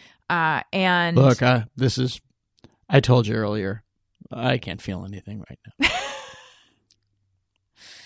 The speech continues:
Speaker 1: I know, but I was just, we've never talked about it.
Speaker 2: <laughs>
Speaker 1: So I'm sure you've talked about
Speaker 2: What's
Speaker 1: it elsewhere.
Speaker 2: the point? What's the point?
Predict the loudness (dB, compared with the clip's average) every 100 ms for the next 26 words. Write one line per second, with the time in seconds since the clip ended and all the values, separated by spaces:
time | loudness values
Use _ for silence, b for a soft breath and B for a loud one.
0 | b b b b -2 8 10 12 10 8
1 | 8 6 2 -4 -4 2 4 8 8 8
2 | 10 10 10 6 8 8 10 8 10 8
3 | 10 10 10 10 8 6 2 2 6 6
4 | 8 10 12 12 12 10 10 8 12 12
5 | 12 10 10 8 10 8 8 10 12 12
6 | 12 8